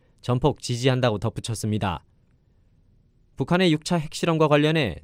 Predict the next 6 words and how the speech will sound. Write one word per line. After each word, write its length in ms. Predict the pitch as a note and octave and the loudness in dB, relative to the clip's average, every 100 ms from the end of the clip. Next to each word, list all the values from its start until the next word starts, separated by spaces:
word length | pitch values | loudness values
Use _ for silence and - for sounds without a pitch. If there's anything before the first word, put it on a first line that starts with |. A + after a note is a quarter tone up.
| _ - | _ -8
자국 360 | B2 A#2 C3+ | -4 -4 -4
주재 280 | - C#3 D#3+ | -6 0 0
북한 360 | D#3 - C#3+ C#3 | 0 -4 -2 0
대사를 380 | C3+ C#3 D3+ A#2+ | 0 0 -2 -4
추방한 480 | - - C#3 C#3 | -6 0 0 0
나라는 520 | C3+ A#2+ B2+ C3 D#2 | 0 0 0 -2 -6